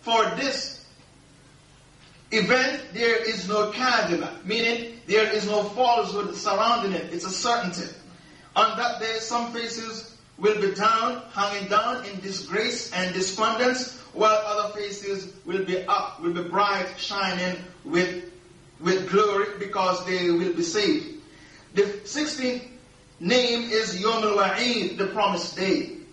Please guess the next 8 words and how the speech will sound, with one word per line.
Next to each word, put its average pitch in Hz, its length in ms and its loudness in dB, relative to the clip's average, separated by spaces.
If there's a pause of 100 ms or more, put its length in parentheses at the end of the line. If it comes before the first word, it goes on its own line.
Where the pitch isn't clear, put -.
(120)
Seventeenth 226 640 -2
name, 233 280 -2
Yawm 208 240 2
al-Jam'a, 190 600 2 (460)
the 185 120 -2
day 208 560 4
of 175 160 2 (240)
gathering, 202 580 0